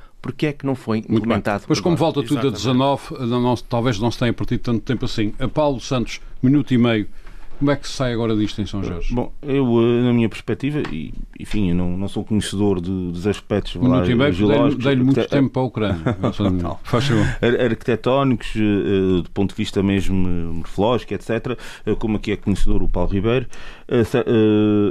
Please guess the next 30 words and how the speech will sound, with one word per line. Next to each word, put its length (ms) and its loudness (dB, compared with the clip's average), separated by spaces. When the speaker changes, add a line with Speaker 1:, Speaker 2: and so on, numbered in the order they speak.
Speaker 4:
eh, 20 2
até 160 2
o 60 2
mesmo 180 0
próprio, 240 -2
o 40 -8
próprio 240 -2
aeroporto, 760 -2
eh, 540 -4
é 40 -4
complicado 640 2
ao 80 2
nível 320 0
da, 140 -2
da 100 -2
ampliação 500 -4
do 80 -6
mesmo, 340 -2
que 60 -8
já 60 -8
foi 120 -10
falado, 400 -4
mas, 240 -10
eh, 60 -14
nota-se 480 4
pela 100 0
própria, 380 2
própria 200 -4
características 380 2
do, 100 0